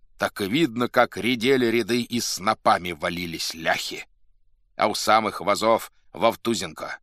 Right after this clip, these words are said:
а спереди Червиченко, а у дальних вазов Дегтяренко,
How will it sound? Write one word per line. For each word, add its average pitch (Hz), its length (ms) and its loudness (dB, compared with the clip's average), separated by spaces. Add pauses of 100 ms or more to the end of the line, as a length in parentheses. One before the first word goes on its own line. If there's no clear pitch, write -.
(160)
а 117 160 2
спереди 110 460 -2
Червиченко, 110 880 -4 (300)
а 123 160 6
у 127 100 4
дальних 135 460 4
вазов 117 400 4
Дегтяренко, 131 840 0